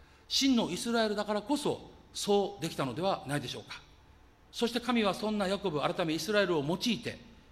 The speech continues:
やがて神の民、イスラエルを形成していくことになります。冒頭にお話したことに戻りますが、神様は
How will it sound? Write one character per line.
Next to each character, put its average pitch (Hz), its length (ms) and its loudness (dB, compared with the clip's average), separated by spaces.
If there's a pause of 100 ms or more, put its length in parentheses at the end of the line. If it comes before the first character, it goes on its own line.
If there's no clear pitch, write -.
(200)
や 160 120 0
が 165 120 2
て 185 400 -2 (320)
神 185 240 -2
の 135 140 -2 (140)
民、 151 120 -8 (560)
イ 156 60 -8
ス 233 200 2
ラ 247 140 6
エ 175 80 4
ル 160 120 0
を 220 180 2 (260)
形 180 220 0
成 165 220 -2
し - 40 -8
て 151 100 -6
い 139 40 -4
く - 100 -16
こ 131 60 -12
と 208 120 -4
に 170 160 -4 (140)
な 131 100 -8
り 117 60 -8
ま 107 100 -12
す。 - 180 -14 (1700)
冒 196 140 4
頭 196 160 0
に 185 100 0
お 160 80 -4
話 185 240 -2
し - 40 -6
た 190 80 -4
こ 180 80 -6
と 190 100 -2
に 156 80 0
戻 156 200 0
り 190 40 -2
ま 190 120 -2
す - 120 -12
が、 156 300 -2 (880)
神 214 180 0
様 165 220 -2
は 160 400 -4